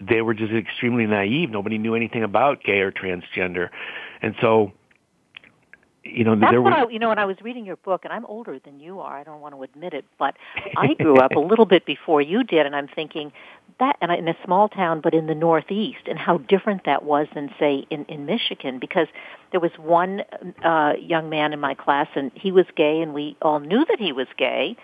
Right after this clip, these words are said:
Speaker 2: and that was just the way it was, and it wasn't a secret, um, and we were all friends. And I thought, but we were very much aware.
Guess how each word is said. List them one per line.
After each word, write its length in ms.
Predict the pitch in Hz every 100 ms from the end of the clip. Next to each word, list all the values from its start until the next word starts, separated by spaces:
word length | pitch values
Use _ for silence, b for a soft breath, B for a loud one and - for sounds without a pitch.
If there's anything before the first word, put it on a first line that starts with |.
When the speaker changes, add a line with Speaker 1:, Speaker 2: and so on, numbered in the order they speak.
| b b b -
Speaker 2:
and 400 | 185 175 170 170 - _ _ _ _
that 140 | 185 190
was 100 | 190
just 140 | - 202 -
the 60 |
way 180 | 196 202
it 100 | 196
was, 380 | 196 254 208 - - _
and 400 | 160 165 160 160
it 120 | -
wasn't 440 | - 165 170 185 202
a 100 | 190 -
secret, 420 | 170 - 147 226 - _ b b b -
um, 420 | 165 156 151 160 -
and 600 | 175 160 156 156 156 151
we 160 | 160 175
were 120 | 185
all 200 | 185 190
friends. 360 | - 240 190 - _ -
And 100 | 180
I 120 | 170
thought, 360 | - 160 160 - _ _ -
but 200 | 180 170
we 120 | 226
were 120 | 220
very 360 | 208 180 214 262
much 240 | 254 240
aware. 680 | 196 165 - 220 285 127 -